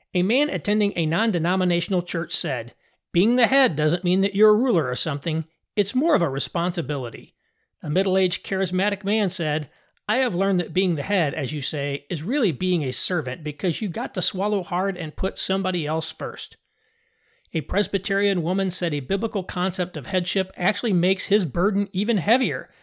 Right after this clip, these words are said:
because he is also supposed to be the kind of man that can hear his wife's needs, that can be there for his wife, that can respect his wife, and that's a big responsibility."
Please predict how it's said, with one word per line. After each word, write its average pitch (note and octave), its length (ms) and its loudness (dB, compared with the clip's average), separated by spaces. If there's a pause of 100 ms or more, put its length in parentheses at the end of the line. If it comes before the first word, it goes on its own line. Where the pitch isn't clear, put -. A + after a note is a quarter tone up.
(320)
because F3 280 0
he D#3 60 0
is C#3 120 0
also G3+ 320 2
supposed F3+ 560 -2
to D#3+ 60 -6
be E3+ 160 0
the D#3+ 100 -4
kind G3 340 0
of C#3+ 140 -2
man E3+ 320 2
that D3+ 140 -6
can C#3 120 -6
hear F#3 220 -2
his D#3+ 140 -2
wife's E3 360 0
needs, C3 500 -4 (440)
that E3+ 140 -4
can D3+ 140 -4
be F#3+ 160 -2
there G3 180 0
for D#3 160 -4
his C#3+ 120 -4
wife, C3+ 460 -4 (300)
that - 140 -6
can D3+ 140 -4
respect F#3 480 -4
his D3 140 -4
wife, A#2+ 440 -8 (300)
and C#3+ 160 -6
that's F#3+ 300 0
a D#3 80 -6
big E3 440 -4
responsibility." C#3 960 -8